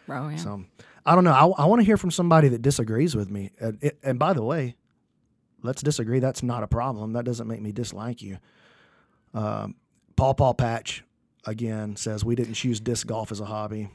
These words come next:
Speaker 1: Right. Well, but I think, you know, like, I B J J F are just now letting leg locks in.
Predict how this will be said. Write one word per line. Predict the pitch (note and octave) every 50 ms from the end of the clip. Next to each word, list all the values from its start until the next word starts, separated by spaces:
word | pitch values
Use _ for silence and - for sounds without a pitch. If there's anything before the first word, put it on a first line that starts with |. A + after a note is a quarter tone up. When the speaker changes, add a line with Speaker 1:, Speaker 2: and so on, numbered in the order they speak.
| _
Speaker 1:
Right. | - G3 G3 E3 D3+ C#3+ C3+
Well, | F#2+ E3+ G#3 A3+ A3
but | G3+ G#3 G#3
I | G#3 G3+
think, | G3+ - F#3+ F#3 F#3 F#3 - -
you | F#3+ F#3+
know, | E3 D3 D3 C#3+ C#3+ D3 - - -
like, | D#3 D3+ D3 C#3+ - _ _ _ _ _ _ _ _ _ _ _ _ _ _ _ _ _ _ _
I | - D3 C#3+
B | D3+ D#3 D3+
J | D3+ D#3 D3 D3
J | C#3+ C#3+ C#3+ D3+
F | F3 F#3 -
are | C#3
just | C#3 C#3 - D3 D3 D3 - E3
now | D#3 D3 D3
letting | D3 D3+ D3 C#3+ D3 D3 C#3+ C#3+
leg | - C3 C3+ C#3 C#3+ E3
locks | E3+ F3+ - - -
in. | G#3 A3 A#3+ C#4+